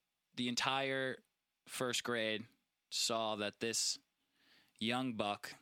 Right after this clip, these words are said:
this cool player trying to hang out with the old kids, was actually just a little tiny baby. And I remember I cried for three days, and I said I didn't want to go back to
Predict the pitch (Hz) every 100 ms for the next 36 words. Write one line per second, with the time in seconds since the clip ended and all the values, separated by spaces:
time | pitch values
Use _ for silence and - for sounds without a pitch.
0 | _ - 113 110 - - - _ _ _
1 | _ _ _ - 151 147 139 - 135 131
2 | 120 - 123 120 113 123 123 117 - -
3 | 110 117 - - 78 - - - - _
4 | _ _ _ _ - 113 117 117 - 107
5 | 95 101 107 104 104 98 113 101 98 95
6 | 82 85 80 - - _ _ _ _ _
7 | _ _ _ _ _ - - 113 107 104
8 | 107 110 110 104 101 - 113 117 117 -
9 | 110 - 120 117 113 110 110 - - _
10 | - - - - - - - - - 110
11 | 110 107 - 110 110 107 110 117 117 117
12 | 113 107 101 104 107 - - 95